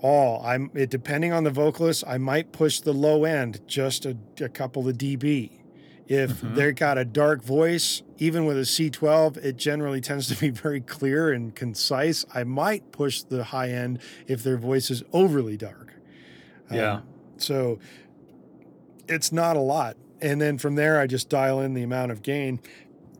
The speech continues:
Speaker 1: to make sure that I'm getting a good signal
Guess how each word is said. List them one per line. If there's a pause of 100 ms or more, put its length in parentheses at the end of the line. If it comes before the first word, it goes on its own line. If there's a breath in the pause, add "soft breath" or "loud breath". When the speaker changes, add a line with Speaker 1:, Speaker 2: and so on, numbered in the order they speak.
(120)
Speaker 1:
to
make
sure
that
I'm
getting
a
good
signal